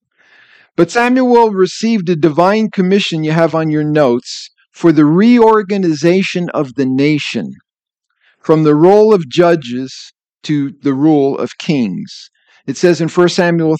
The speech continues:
three one, "And the child Samuel ministered unto the Lord before Eli, and the word of the Lord was precious in those days," which means it was rare. There was no open or widespread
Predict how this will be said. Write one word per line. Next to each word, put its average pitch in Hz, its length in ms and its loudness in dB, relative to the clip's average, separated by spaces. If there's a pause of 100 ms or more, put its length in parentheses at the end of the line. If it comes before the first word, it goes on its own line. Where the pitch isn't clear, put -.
three 175 180 2
one, 160 300 0
"And 135 160 -2
the 135 40 -2
child 165 400 0
Samuel 180 560 0
ministered 175 540 0
unto 170 240 -2
the 151 140 0
Lord 165 320 0
before 160 420 -4
Eli, 196 560 2 (400)
and 151 180 0
the 143 120 2
word 196 420 4
of 170 180 -2
the 165 120 2
Lord 170 440 2
was 135 240 -4 (280)
precious 175 840 -4 (460)
in 143 280 -2
those 135 360 2
days," 120 340 -2
which 127 240 -8
means 139 280 -6
it 127 80 -6
was 101 260 -8
rare. 120 460 -2 (800)
There 156 180 2
was 143 240 0
no 165 360 2 (100)
open 185 580 0
or 123 220 0
widespread 139 1400 -2